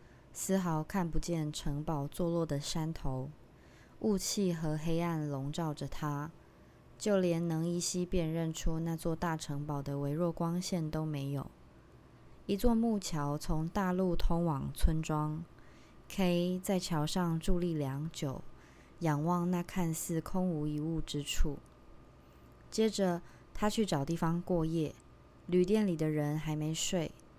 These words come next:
这个迟来的客人令老板极为吃惊困惑，但愿意让 K 睡在店里的干草垫上。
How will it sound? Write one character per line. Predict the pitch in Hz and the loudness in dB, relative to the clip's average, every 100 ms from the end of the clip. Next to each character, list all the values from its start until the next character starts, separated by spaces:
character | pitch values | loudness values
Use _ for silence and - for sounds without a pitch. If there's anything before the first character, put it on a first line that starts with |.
| - - - - - | -20 -20 -20 -18 -2
这 | 233 | 0
个 | 214 | 0
迟 | - - | 0 0
来 | 180 175 170 | 2 2 2
的 | 190 | -2
客 | - 202 | 0 2
人 | 175 151 151 | 2 2 0
令 | 170 190 165 | 0 0 0
老 | 147 156 | 0 2
板 | 165 143 139 | 0 0 -4
极 | - 147 | -6 -2
为 | 165 160 147 | 0 2 0
吃 | 151 - 180 | -2 -4 -4
惊 | 175 185 175 180 | -4 -4 -4 2
困 | - 180 147 | 2 2 -2
惑， | - 170 - - - - - - | -2 -2 -4 -10 -20 -20 -14 -2
但 | 226 214 | 0 2
愿 | 214 208 | 2 4
意 | 202 | 4
让 | 202 202 185 | 4 4 2
K | 185 - 180 180 | 2 4 4 4
睡 | 185 - 196 | 2 0 0
在 | 175 185 170 | 2 0 0
店 | 190 175 | 0 0
里 | 151 131 | -2 -4
的 | 135 135 | -4 -4
干 | - 175 180 | -2 -2 -2
草 | - 139 127 - | -4 -4 -6 -2
垫 | 160 143 | -2 -2
上。 | 143 - - | -4 -4 -6